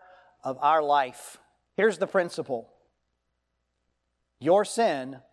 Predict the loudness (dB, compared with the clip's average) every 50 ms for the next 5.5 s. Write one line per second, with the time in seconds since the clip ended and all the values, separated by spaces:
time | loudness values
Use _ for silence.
0 | _ _ -4 2 4 4 4 4 2 -2 -4 -4 -4 -8 -10 -12 -16 _ _ _
1 | -2 0 0 0 0 -2 -2 -2 -2 -4 -10 -18 -20 -20 _ _ _ _ _ _
2 | _ _ _ _ _ _ _ _ _ _ _ _ _ _ _ _ _ _ _ _
3 | _ _ _ -20 -20 -20 _ _ _ _ _ _ 2 4 4 4 0 2 4 4
4 | 4 4 2 0 -2 -2 -4 -2 -2 -4 -4 -4 -4 -4 -4 -2 -2 -2 -2 -2
5 | 0 0 0 -2 0 0 0 0 -2 -4